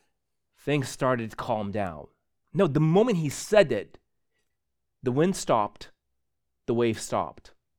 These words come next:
Imagine that. Imagine at a word, everything just stops. And you just went from fighting for your life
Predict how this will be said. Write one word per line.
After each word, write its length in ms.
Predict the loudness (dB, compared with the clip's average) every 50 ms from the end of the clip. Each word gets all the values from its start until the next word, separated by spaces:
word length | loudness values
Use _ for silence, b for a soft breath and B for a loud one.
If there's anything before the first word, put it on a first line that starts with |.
| _ _ _ _ _ 4
Imagine 640 | 6 8 10 10 10 10 10 10 8 6 2 2 4
that. 260 | 4 2 2 0 -4 -10 _ _ _ _ _ _ _ _ _ _ _ _ _ 0
Imagine 760 | 4 6 6 10 12 12 12 12 12 10 10 6 6 4 4 b b b b b b b b b _ _ _ _ _ _ _ _ _ _ _ _ _ _ _ _ 6
at 100 | 8 10
a 100 | 12 12
word, 680 | 12 12 12 12 12 12 12 10 6 4 -2 -8 -14 -16 _ _ _ _ _ _ _ _ _ _ _ _ _ _ _ _ _ _ _ _ _ _ _ _ _ _ _ _ _ _ _ -16 _ 0
everything 300 | 0 2 2 -2 -2 -2
just 180 | -4 -6 -8
stops. 640 | -2 2 2 2 2 0 -4 -14 -16 -16 -16 -16 -20 _ _ _ _ _ _ _ _ _ 2
And 140 | 4 4
you 60 | 4 4
just 160 | 2 0 2
went 200 | 2 2 2 2
from 200 | 0 -2 -4 -4
fighting 400 | -4 4 6 8 8 8 4 0
for 120 | -4 -2
your 140 | 0 0 2
life 420 | 2 2 0 0 -4 -12 -18 -20